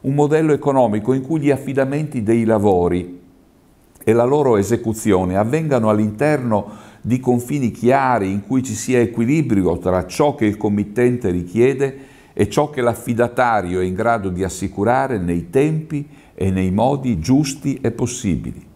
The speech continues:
E accanto a questo cambio d'approccio, i controlli dovrebbero essere più diffusi, mentre sappiamo che in Italia controllare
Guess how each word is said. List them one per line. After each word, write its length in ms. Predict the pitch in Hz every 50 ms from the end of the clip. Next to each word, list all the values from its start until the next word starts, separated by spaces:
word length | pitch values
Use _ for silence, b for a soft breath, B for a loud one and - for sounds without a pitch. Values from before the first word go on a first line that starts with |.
| - _ _ _ B B B B B B B B B B B
E 100 | - -
accanto 500 | 123 123 123 - 180 196 190 185 - 131
a 100 | 117 117
questo 320 | - 147 143 139 - 117 -
cambio 380 | - 120 131 139 127 117 107
d'approccio, 680 | 90 101 98 - - 104 104 90 85 85 - - 104 95
i 120 | 107 113
controlli 500 | 110 - 139 131 - 180 190 185 165 143
dovrebbero 420 | 123 131 123 131 143 135 135 135 139
essere 320 | 147 143 - 135 123 123
più 180 | 123 - - 127
diffusi, 680 | 120 117 - - - 139 147 143 120 90 76 82 82
mentre 360 | 95 123 131 131 131 127 123
sappiamo 520 | 117 - 123 107 - 123 131 131 131 123 127
che 100 | - 110
in 80 | 107
Italia 500 | 110 104 107 - 123 131 135 117 104 95
controllare 960 | - - 101 98 98 104 101 101 101 101 113 117 120 113 110 98 87 - B